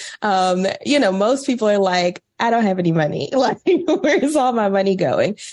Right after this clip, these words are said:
And so a lot of it stems from, of course, budgeting. So I really nerd out on budgeting. Um, and then also money mindset. So actually my very first blog post was,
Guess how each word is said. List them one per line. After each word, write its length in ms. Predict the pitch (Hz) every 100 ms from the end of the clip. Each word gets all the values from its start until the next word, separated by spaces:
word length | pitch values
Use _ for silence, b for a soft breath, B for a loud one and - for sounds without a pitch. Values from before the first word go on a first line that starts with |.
| B
And 220 | 220 208
so 400 | 208 220 202 190 190
a 100 | 190
lot 340 | 196 180 202
of 120 | 233
it 140 | 226 208
stems 380 | - 190 185 185
from, 360 | - 180 175
of 100 | 170
course, 260 | 170 202 202
budgeting. 580 | 180 170 175 170 170 175
So 120 | 170
I 160 | 165 156
really 400 | 165 180 202 196
nerd 240 | 180 165
out 200 | 160 151
on 140 | 160 156
budgeting. 600 | 151 156 160 160 160 165 B B -
Um, 320 | 165 160 160
and 160 | - 180
then 160 | 180 175
also 460 | 180 208 - 208 196
money 260 | 185 180
mindset. 640 | 175 156 202 247 - - -
So 200 | - 165
actually 400 | 170 202 - 226
my 200 | 202 175
very 640 | 165 156 175 190 202 202 202 _
first 540 | 180 190 196 - -
blog 380 | 180 180 185 190
post 420 | - 160 165 165
was, 500 | 180 175 165 170 170